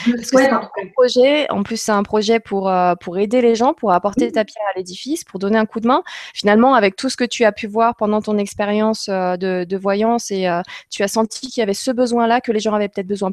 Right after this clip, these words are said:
Speaker 2: de plus de temps, d'un
Speaker 1: Oui.
Speaker 2: accompagnement beaucoup
Speaker 1: Oui.
Speaker 2: plus
Speaker 1: Enfin, je
Speaker 2: pointu.
Speaker 1: voyais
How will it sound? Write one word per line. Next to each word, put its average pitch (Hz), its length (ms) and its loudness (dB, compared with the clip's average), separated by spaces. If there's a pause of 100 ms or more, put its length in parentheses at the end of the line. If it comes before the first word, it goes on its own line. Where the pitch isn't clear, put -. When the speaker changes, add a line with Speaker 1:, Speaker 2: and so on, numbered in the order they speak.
(120)
Speaker 2:
de 196 120 -2
plus 247 220 -4
de 247 100 2
temps, 226 240 0
d'un 208 100 0
Speaker 1:
Oui. 180 80 2
Speaker 2:
accompagnement 208 560 -2
beaucoup 214 200 -2
Speaker 1:
Oui. 262 100 6
Speaker 2:
plus 254 100 -6 (680)
Speaker 1:
Enfin, 240 120 6
je 247 60 8
Speaker 2:
pointu. 294 120 6
Speaker 1:
voyais 311 140 6